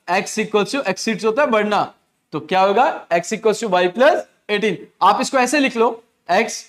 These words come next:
प्लस वाई यहाँ जाके माइनस वाई, यहाँ पे क्या आ गया? एटीन डिग्री। So mark to the number second। ठीक है, याद रखिएगा सप्लीमेंट्री एंगल्स का सम वन एटी होता है और लार्जर एंगल स्मॉलर एंगल से एक्सीड करता है तो एटीन डिग्री, तो एक्स equals to वाई प्लस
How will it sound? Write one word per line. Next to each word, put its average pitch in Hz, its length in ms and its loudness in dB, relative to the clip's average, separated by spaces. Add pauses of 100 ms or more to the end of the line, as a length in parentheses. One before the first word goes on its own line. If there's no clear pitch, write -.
(120)
प्लस 196 300 0
वाई 208 140 2
यहाँ 196 200 2
जाके 196 340 0 (300)
माइनस 175 480 -2
वाई, 247 220 0 (280)
यहाँ 143 160 2
पे 143 120 -4
क्या 170 160 -2
आ 165 40 0
गया? 208 200 -4 (260)
एटीन 170 300 -2
डिग्री। 170 340 0 (140)
So 190 140 -6
mark 143 240 -2
to 151 100 -8
the 143 160 -8
number 151 200 -2 (480)
second। 135 260 -8 (260)
ठीक 226 180 -2
है, 285 200 2
याद 185 180 4
रखिएगा 247 360 0
सप्लीमेंट्री 233 480 0
एंगल्स 240 240 2
का 247 100 2
सम 233 180 0
वन 196 160 0
एटी 233 200 0
होता 247 260 4
है - 120 -6 (200)
और 190 140 0
लार्जर 240 400 2
एंगल 294 440 2
स्मॉलर 262 460 2
एंगल 277 260 2
से 285 120 0
एक्सीड 247 300 -4
करता 220 260 2
है 339 80 0 (340)
तो - 60 -18
एटीन 262 300 2
डिग्री, 254 260 -2
तो - 260 -4
एक्स 220 200 0
equals 226 260 0
to 233 60 -2
वाई 185 160 4
प्लस 269 400 2